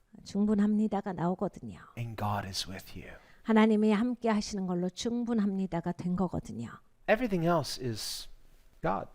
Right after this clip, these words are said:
Speaker 1: 여러분, 모든 것이 하나님에 관한 것이에요.
Speaker 2: Everything else is grace.
Speaker 1: 모든 것이 은혜입니다.
Speaker 2: It gets easy after that.
Speaker 1: 그 다음에는 훨씬 더 인생이 쉬워집니다.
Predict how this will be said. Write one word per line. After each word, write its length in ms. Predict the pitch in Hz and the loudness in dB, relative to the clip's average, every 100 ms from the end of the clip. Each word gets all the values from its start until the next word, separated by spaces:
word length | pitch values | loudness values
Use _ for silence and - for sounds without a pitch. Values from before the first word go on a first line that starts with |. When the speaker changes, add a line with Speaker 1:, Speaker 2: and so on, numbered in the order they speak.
| - - - - - - _ - | -20 -20 -20 -20 -20 -20 _ -10
Speaker 1:
여러분, 280 | 269 294 302 | -2 0 2
모든 340 | 247 214 277 294 | 4 4 4 2
것이 260 | 262 - | 2 2
하나님에 480 | 226 240 247 254 247 | 2 2 0 2 0
관한 380 | 226 165 160 180 | 2 0 0 -2
것이에요. 500 | 156 - - - - - - | -4 -4 -10 -14 -18 -14 0
Speaker 2:
Everything 360 | 165 208 190 185 | 0 2 0 2
else 320 | 180 - 156 | 2 0 -2
is 360 | 131 - - - - - | -2 -4 -8 -14 -20 -10
grace. 800 | - 180 170 - - - - - - - | 2 2 2 -10 -12 -12 -14 -18 -16 4
Speaker 1:
모든 320 | 170 220 208 | 4 6 6
것이 260 | 202 - | 4 4
은혜입니다. 920 | 196 175 190 196 190 185 - - - - - _ - | 2 6 4 2 -2 -6 -8 -10 -10 -14 -20 _ 0
Speaker 2:
It 40 | |
gets 220 | 185 196 | 2 4
easy 260 | 196 202 147 | 2 2 2
after 200 | 127 - | 0 -2
that. 300 | 127 151 131 - - - - - - _ _ | -6 -4 -6 -12 -18 -18 -18 -20 -20 _ _
Speaker 1:
그 180 | - 233 | 4 6
다음에는 720 | 185 175 196 196 202 202 190 - _ _ - | 8 6 6 4 4 2 0 -8 _ _ -18
훨씬 300 | - 196 240 | -12 -10 -4
더 80 | 233 | 2
인생이 420 | 196 190 165 196 | 4 4 4 2
쉬워집니다. 920 | 196 - 214 208 - - - - - | 2 -2 -4 -4 -8 -16 -20 -20 -18